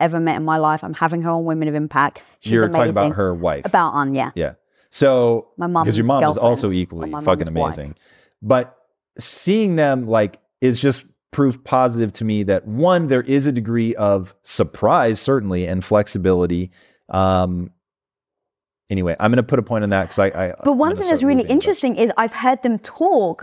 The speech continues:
Speaker 1: my mum and her wife, um, and it's really fun because they're both bisexual. So it's really funny to hear them drool over a guy together.
Speaker 2: Right,
Speaker 1: Like, it is
Speaker 2: yeah.
Speaker 1: amazing and beautiful, and, like, that's a level of connection that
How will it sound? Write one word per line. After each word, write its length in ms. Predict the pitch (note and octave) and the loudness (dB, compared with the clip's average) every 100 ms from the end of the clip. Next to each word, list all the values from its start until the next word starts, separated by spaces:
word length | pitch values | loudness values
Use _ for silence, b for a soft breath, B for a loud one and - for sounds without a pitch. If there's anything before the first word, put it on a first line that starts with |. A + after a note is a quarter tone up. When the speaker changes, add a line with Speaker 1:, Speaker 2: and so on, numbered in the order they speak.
| - | -4
Speaker 1:
my 140 | G#3+ | -2
mum 260 | G#3 G3+ G3+ | 0 0 0
and 180 | G3 G3+ | -2 -2
her 160 | G3+ | -2
wife, 420 | F#3 E3 D#3 A3+ - b b - | -2 -2 -2 -4 -10 b b -4
um, 380 | A3 G#3+ G#3+ A3 - - | 2 2 2 -2 -6 -6
and 360 | A3 A3 A3 G#3+ | -2 0 0 -2
it's 160 | B3+ A3+ | -2 0
really 440 | A3 A3 A#3+ B3+ | 0 2 2 2
fun 260 | C#4+ - A#3+ | 0 0 0
because 320 | C#4+ C#4 G#3 - | 0 -2 -2 -2
they're 160 | F#3+ F#3+ | -2 0
both 360 | F3 F3 - | 2 0 0
bisexual. 580 | - F3+ D#3 - G3+ C4 - B | -2 -2 -2 -2 0 0 -2 B
So 160 | B A#3 | B 0
it's 220 | G#3+ - | 0 -2
really 240 | F#3+ G3+ | -2 -2
funny 360 | A3 - F3 G3+ | -2 -2 0 -2
to 120 | G#3+ | -4
hear 260 | F#3+ F#3+ F#3+ | -6 -2 -2
them 340 | F3 F3+ E3 D#3 | 0 -2 -4 -10
drool 280 | - E3 F3 | -8 -4 0
over 220 | E3+ E3+ | 0 0
a 60 | E3 | -4
guy 200 | D3+ D#3+ | -2 -2
together. 380 | F3 B3 B3 C#4 | 0 0 2 2
Speaker 2:
Right, 240 | D4+ - | 0 0
Speaker 1:
Like, 220 | A3 A3 | 0 2
it 100 | B3+ | 0
is 160 | C4 B3 | 0 -4
Speaker 2:
yeah. 60 | - _ _ b b b | -10 _ _ b b b
Speaker 1:
amazing 880 | B3+ B3 A#3+ B3+ D4+ D4+ C#4 D#4+ D4 | 2 4 4 4 4 4 4 2 2
and 220 | A3 F#3+ | 0 -4
beautiful, 920 | F#3 G3+ B3+ C4+ C#4 - B3 A#3+ A#3 | -4 2 2 4 0 0 0 0 -2
and, 300 | - G3+ G3+ | -2 -2 0
like, 240 | F#3+ F#3 - | 0 0 0
that's 320 | G#3+ B3+ - | 2 2 0
a 60 | A#3+ | 0
level 320 | A3+ G#3 G#3+ | 0 0 -2
of 80 | G#3 | -2
connection 540 | G3 F#3 - - F3+ | 0 0 0 -2 0
that 160 | F3 | 0